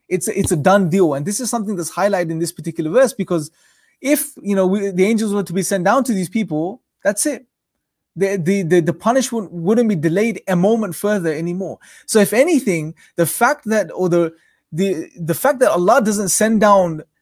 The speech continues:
miracles to these disbelievers in the way, or the things that they're asking for, is to help them out, to give them a bit more time so they may rectify themselves before it's too late.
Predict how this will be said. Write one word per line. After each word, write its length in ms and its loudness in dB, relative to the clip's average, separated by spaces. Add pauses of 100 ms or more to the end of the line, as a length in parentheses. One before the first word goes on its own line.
(180)
miracles 760 2
to 140 -6
these 200 -4
disbelievers 720 -4
in 180 -4
the 80 2
way, 220 2
or 100 0
the 100 -2
things 300 -2
that 100 -4
they're 120 0
asking 380 0
for, 320 -2
is 260 -6
to 160 -2
help 320 0
them 180 0
out, 280 -2 (300)
to 120 0
give 260 0
them 140 -2
a 80 -2
bit 160 0
more 160 -4
time 380 -4
so 120 -6
they 160 -4
may 180 -2
rectify 500 -2
themselves 380 -6
before 300 -6
it's 120 -8
too 180 -8
late. 240 -10